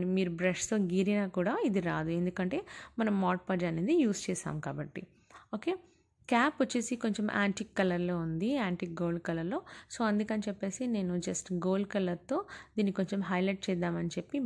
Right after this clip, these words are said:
బ్రష్ తీసుకుని నేను అప్లై చేస్తున్నాను గోల్డ్ కలర్‌ది. So ఈ గోల్డ్ కలర్ వచ్చేసి మనకి ఎక్కడైనా దొరుకుతుంది.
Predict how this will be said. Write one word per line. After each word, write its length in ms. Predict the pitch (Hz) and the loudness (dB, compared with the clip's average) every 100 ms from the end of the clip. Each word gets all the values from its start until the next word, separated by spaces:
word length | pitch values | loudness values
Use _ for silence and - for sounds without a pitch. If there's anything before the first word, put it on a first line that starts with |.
| 185 | 0
బ్రష్ 220 | 180 - 202 | -2 -2 -4
తీసుకుని 440 | 185 - 190 320 - _ _ _ _ _ _ _ _ _ _ _ - | -6 -2 -2 -2 -6 _ _ _ _ _ _ _ _ _ _ _ -2
నేను 180 | 233 262 202 | 0 2 0
అప్లై 220 | - 196 175 | 0 0 -2
చేస్తున్నాను 420 | - 185 165 170 165 | -4 -4 -2 -2 0
గోల్డ్ 240 | 175 170 170 | 0 0 0
కలర్‌ది. 440 | 175 165 156 262 - - - - _ _ _ _ _ _ - | -2 -2 -2 -4 -4 -14 -20 -20 _ _ _ _ _ _ -10
So 160 | - 233 226 | 0 0 2
ఈ 100 | 226 196 | 0 2
గోల్డ్ 220 | 214 208 208 | 4 4 4
కలర్ 200 | 233 220 | 2 2
వచ్చేసి 460 | 208 - 214 - 220 | 0 -2 -2 -2 -2
మనకి 420 | 214 196 185 - 190 185 185 - | 0 0 -2 0 0 0 -2 -4
ఎక్కడైనా 380 | 190 - 196 196 | -4 0 2 2
దొరుకుతుంది. 540 | 196 180 170 - 180 | 2 0 -2 -2 -2